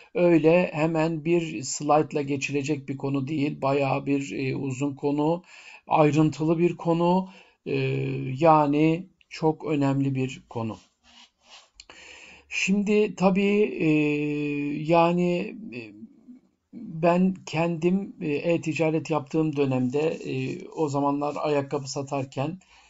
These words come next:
e, mesela Converse kelimesine, e, de reklam çıkıyordum ve dünya kadar, e, para, e, harcaması yapıyordum. Ama insanlar, e,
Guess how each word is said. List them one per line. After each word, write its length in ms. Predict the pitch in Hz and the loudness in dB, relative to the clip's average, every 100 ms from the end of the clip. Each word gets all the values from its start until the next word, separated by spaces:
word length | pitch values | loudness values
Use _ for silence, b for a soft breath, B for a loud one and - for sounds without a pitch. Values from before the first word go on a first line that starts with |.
| b - | b -8
e, 220 | 156 139 | -2 0
mesela 500 | 165 160 151 147 160 - | 2 0 0 -2 -2 0
Converse 480 | 170 165 151 135 - | 0 2 0 -2 -4
kelimesine, 880 | 147 139 135 131 - 131 147 180 - b b b - | -2 0 0 -2 -2 0 0 -2 -10 b b b -8
e, 100 | 131 127 123 123 131 123 | -4 -2 -2 -4 -6 -2
de 140 | 139 | 0
reklam 400 | 131 131 131 123 | 0 -2 0 -2
çıkıyordum 760 | 120 - 127 117 139 147 - 135 | -2 -6 -4 -4 -4 -6 -6 -2
ve 240 | 139 135 | -2 0
dünya 440 | 143 143 143 147 | -2 0 2 2
kadar, 360 | 143 139 139 143 | 0 -2 0 0
e, 360 | 139 135 127 123 | -4 -8 -8 -4
para, 360 | 131 135 139 | -2 2 0
e, 260 | 139 - 131 127 120 | 0 -6 -8 -6 -4
harcaması 640 | 123 135 131 131 123 - | -2 -2 -2 -4 -4 -4
yapıyordum. 560 | 127 - 120 107 139 160 B B B B | -6 -6 -8 -6 -8 -8 B B B B
Ama 460 | 165 165 160 175 - | -4 4 4 4 2
insanlar, 800 | 170 143 - 151 156 160 180 185 | 0 -2 0 0 4 4 2 0
e, 1120 | 147 135 135 131 131 135 131 127 127 135 131 | -6 -4 -4 -4 -6 -8 -8 -8 -10 -10 -12